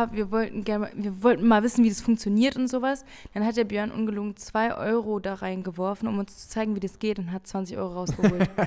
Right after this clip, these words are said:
Speaker 1: Da dachte ich
Speaker 2: Aber
Speaker 1: mir
Speaker 2: das
Speaker 1: so,
Speaker 2: ist halt wirklich Luck.
Speaker 1: wow.
Speaker 2: Das,
Speaker 1: So einfach
Speaker 2: das,
Speaker 1: richtig random.
Speaker 2: das
Speaker 1: Naja.
Speaker 2: ist wirklich Luck.
Speaker 1: Ja.
Speaker 2: Und mit dem Luck verabschieden wir uns jetzt ins wohlverdiente Wochenende.
Speaker 1: Sie-
Speaker 2: Aber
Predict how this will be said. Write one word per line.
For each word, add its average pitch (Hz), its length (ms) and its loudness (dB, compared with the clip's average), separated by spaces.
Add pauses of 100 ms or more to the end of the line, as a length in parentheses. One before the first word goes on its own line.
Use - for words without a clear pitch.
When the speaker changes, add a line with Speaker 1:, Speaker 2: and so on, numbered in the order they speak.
(420)
Speaker 1:
Da 202 100 0
dachte 185 40 -2
ich 165 60 -2
Speaker 2:
Aber 143 100 8
Speaker 1:
mir 139 80 4
Speaker 2:
das 180 120 6
Speaker 1:
so, 202 40 2
Speaker 2:
ist 196 60 6
halt 147 180 8
wirklich 143 400 0
Luck. 110 260 2 (140)
Speaker 1:
wow. 180 540 6 (400)
Speaker 2:
Das, 143 140 6
Speaker 1:
So 226 60 6
einfach 240 300 6
Speaker 2:
das, - 80 -2
Speaker 1:
richtig 240 540 -2
random. 185 800 -2 (1300)
Speaker 2:
das 160 160 4
Speaker 1:
Naja. 147 300 -2
Speaker 2:
ist 101 40 -8
wirklich 117 380 -4
Luck. 98 240 -6 (320)
Speaker 1:
Ja. 233 260 0 (1300)
Speaker 2:
Und 143 100 2
mit 131 160 0
dem 151 200 2
Luck 135 240 4 (540)
verabschieden 127 440 -2
wir 120 80 0
uns 110 120 -6
jetzt 113 200 -6
ins - 200 -10 (220)
wohlverdiente 131 720 0
Wochenende. 127 600 -2
Speaker 1:
Sie- - 680 -12
Speaker 2:
Aber 131 500 4